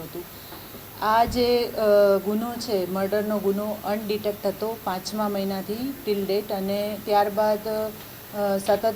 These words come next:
સી પી સર અને એડિશનલ સી પી સર, અ, માર્ગદર્શન આપી અને ક્રાઇમ બ્રાન્ચને, અ, આ તપાસ સોંપેલી હતી અને આ તપાસમાં ક્રાઇમ બ્રાન્ચ, અ,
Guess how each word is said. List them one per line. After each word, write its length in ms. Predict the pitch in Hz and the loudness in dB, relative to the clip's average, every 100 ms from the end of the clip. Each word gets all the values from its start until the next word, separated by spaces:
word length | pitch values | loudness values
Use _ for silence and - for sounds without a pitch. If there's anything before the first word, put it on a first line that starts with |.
| - | -2
સી 80 | 208 | -6
પી 180 | 240 | -6
સર 320 | 226 240 233 220 | -4 0 2 2
અને 220 | 190 185 | 0 0
એડિશનલ 380 | 175 202 208 220 | 0 -2 -2 -6
સી 120 | 208 | -6
પી 160 | 208 220 | -6 -6
સર, 280 | 208 214 214 208 - | -2 0 0 -4 -6
અ, 100 | 190 | -4
માર્ગદર્શન 680 | 185 180 180 202 202 208 | -4 -4 -2 -4 -2 -4
આપી 400 | 190 180 - 240 | -4 -6 -6 -6
અને 280 | 233 196 196 | -4 -4 -4
ક્રાઇમ 400 | 202 190 185 196 | -2 -2 -2 -2
બ્રાન્ચને, 720 | 196 196 196 196 202 202 208 | 0 0 0 -4 -2 -2 -2
અ, 160 | 214 - 196 190 185 180 180 175 | -4 -2 -2 0 -2 -2 -4 -4
આ 100 | 196 190 | -4 -2
તપાસ 260 | 180 202 | 0 0
સોંપેલી 540 | 208 208 196 214 226 214 | 0 -4 4 4 4 -4
હતી 240 | 214 247 - - - - - | -6 -8 -12 -10 -10 -10 -6
અને 200 | 214 214 | -2 -2
આ 240 | 254 220 247 | 0 4 6
તપાસમાં 720 | 247 240 226 226 240 233 233 | 6 4 4 4 -2 -2 0
ક્રાઇમ 260 | 214 208 220 | 2 2 0
બ્રાન્ચ, 480 | 208 220 220 214 226 | 2 2 2 -4 -4
અ, 340 | 214 214 214 | -2 0 0